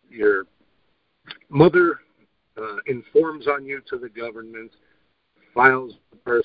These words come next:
or signs a birth certificate, or they don't let you out of the hospital with your child. Okay? Because, and, and it's that important to them. And, and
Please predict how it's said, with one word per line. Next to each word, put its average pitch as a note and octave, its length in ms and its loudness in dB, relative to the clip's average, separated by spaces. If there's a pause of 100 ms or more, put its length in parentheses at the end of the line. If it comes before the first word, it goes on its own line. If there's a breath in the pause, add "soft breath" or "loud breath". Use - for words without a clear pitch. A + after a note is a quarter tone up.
or B2 160 -18
signs C3 260 -6
a A2+ 60 -18
birth A#2 280 0
certificate, - 680 -4 (380)
or A2 160 6
they G#2+ 120 -4
don't G#2+ 280 -10
let G2+ 140 -10 (140)
you G#2+ 220 -14
out G2 140 -6
of G2 100 -20
the G2 80 -20 (360)
hospital - 520 0 (640)
with - 140 -8
your G2+ 100 -20
child. E3+ 420 0 (1080)
Okay? G#2+ 500 0 (640)
Because, B2+ 380 2
and, C3 140 -6
and C3+ 120 2
it's C3+ 240 2
that D3 240 8
important B2+ 520 -2
to G2 120 -8
them. F#2 220 -14 (680)
And, A#2+ 180 -8
and C#3 260 -2